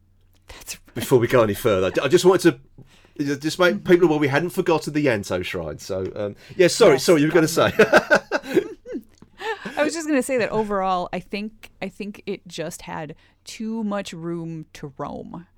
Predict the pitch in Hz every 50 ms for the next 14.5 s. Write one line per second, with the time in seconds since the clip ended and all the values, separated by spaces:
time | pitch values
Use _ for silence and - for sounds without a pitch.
0 | _ _ _ _ _ - 208 208 202 165 151 - - 170 156 160 170 160 151 -
1 | - - - - 156 151 147 147 147 160 185 - 226 208 226 247 247 254 - -
2 | 277 240 214 - - 226 262 294 294 269 240 - 226 226 214 214 196 - - 185
3 | 175 156 156 151 156 147 165 156 151 147 147 143 143 - - - _ _ _ _
4 | _ - 170 165 160 160 156 156 156 156 151 143 - - _ _ _ _ _ _
5 | _ _ _ _ _ _ _ _ - - - - 196 180 170 170 165 - - -
6 | 190 180 165 160 240 285 294 226 202 226 208 - 185 165 - 196 190 175 165 160
7 | - 151 151 151 175 208 208 202 - - - 101 - - 190 156 139 143 151 147
8 | 147 147 147 139 - 147 139 143 156 160 - - 151 135 139 135 147 151 160 170
9 | - - 98 90 90 82 95 - 202 196 190 196 190 190 - - _ _ _ _
10 | _ - 214 220 220 - 214 226 214 - 233 247 226 - - 233 254 226 - -
11 | - - - 190 - - - 180 175 175 - - - 190 180 202 - - 233 220
12 | 208 196 220 214 226 220 - 220 - - 208 196 185 180 180 175 _ _ _ _
13 | _ _ _ _ _ _ _ _ - - - 208 208 208 208 196 - - - 196
14 | 185 185 185 185 175 175 175 165 151